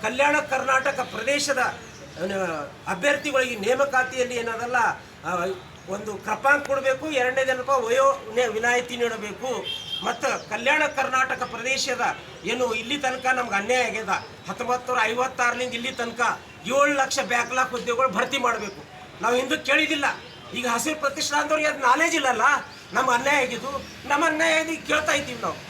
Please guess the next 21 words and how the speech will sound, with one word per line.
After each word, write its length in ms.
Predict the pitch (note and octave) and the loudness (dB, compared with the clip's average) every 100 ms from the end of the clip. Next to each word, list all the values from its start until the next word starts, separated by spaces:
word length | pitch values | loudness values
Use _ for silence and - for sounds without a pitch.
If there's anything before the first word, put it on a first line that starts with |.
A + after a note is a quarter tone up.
| - - | -10 -2
ನಮ್ಗೆ 200 | B3+ C4+ | 0 2
ಅನ್ಯಾಯ 300 | B3+ C#4+ C#4+ | 2 4 4
ಏಳು 180 | C4+ | 4
ಲಕ್ಷ 240 | C#4 C4 C4+ | 4 2 0
ಹುದ್ದೆಗಳು, 440 | B3+ B3 B3+ C#4+ | -2 0 2 2
ನಮ್ಮ 160 | D4+ C4+ | 2 0
ಬ್ಯಾಕ್ಲಾಗ್ 400 | A3+ A#3 B3+ B3+ | 0 0 -2 -4
ಹುದ್ದೆಗಳು 320 | A3 A3+ C#4+ | -4 -2 0
ನಮ್ಗೆ 200 | C4 - | 0 -2
ಕೊಡಬೇಕು. 560 | A3 G#3 G3 A#3+ B3+ F#3 - - | -6 -4 -6 -6 -6 -8 -14 -10
ಮತ್ತು 280 | F#3+ - - | -4 -4 -2
ಕಲ್ಯಾಣ 340 | A3 B3 D4+ D#4 | -4 0 2 2
ಕರ್ನಾಟಕದಲ್ಲಿ 880 | C#4 C4+ C4 B3+ A#3 A#3+ B3 D4+ | 0 0 2 0 -2 -6 -6 -6
ಭಾಳಷ್ಟು 480 | A3+ A3+ B3+ C#4 G3 | 0 2 2 0 -4
ತಜ್ಞರಿದ್ದಾರೆ. 840 | - A#3 C4+ A#3 G#3 G3 D3+ - - - | -4 -2 -2 -2 -2 -4 -4 -8 -16 -10
ನೀವು 140 | F#3+ A#3+ | -6 -2
ಮೈಸೂರು 400 | A#3 A#3+ D#4 - | 0 0 -2 -2
ಕರ್ನಾಟಕದಲ್ಲಿ 600 | C4+ C4 C4 C4 C4 D4 | 0 0 0 -2 -4 -6
ತಜ್ಞರ 360 | C4 A3+ C4+ | -4 -2 0
ಸಮಿತಿ 400 | C#4 B3+ B3 C4 | 0 0 -4 -6
ಮಾಡ್ತೀರಿ, 460 | B3+ B3 - A3+ D3+ | -2 -2 -2 -6 -6